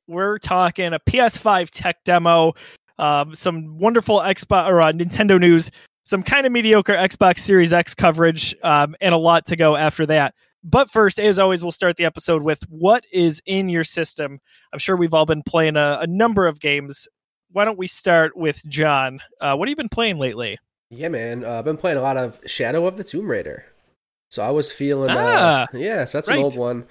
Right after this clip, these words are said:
Speaker 2: Um, so I played the first two Tomb Raider games. I liked them a lot, really enjoyed 'em.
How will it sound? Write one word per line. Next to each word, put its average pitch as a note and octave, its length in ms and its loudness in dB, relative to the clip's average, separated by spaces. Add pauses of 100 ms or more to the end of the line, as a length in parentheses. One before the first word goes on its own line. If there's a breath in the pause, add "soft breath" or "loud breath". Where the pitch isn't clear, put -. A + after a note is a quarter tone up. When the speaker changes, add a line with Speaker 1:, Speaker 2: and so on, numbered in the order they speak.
(300 soft breath)
Speaker 2:
Um, A#2 400 -4
so - 120 -6
I D3+ 80 -6
played G3+ 200 0
the F3 80 -2
first E3 300 -2
two D#3+ 140 -4
Tomb D#3+ 180 -4
Raider D#3 180 0
games. D3+ 360 -2
I G#2+ 100 -12
liked D3 300 -4
them F#3+ 100 -4
a C#3 60 -2
lot, C#3+ 420 -4
really C#3 240 -2
enjoyed C#3 320 -2
'em. F3 220 -6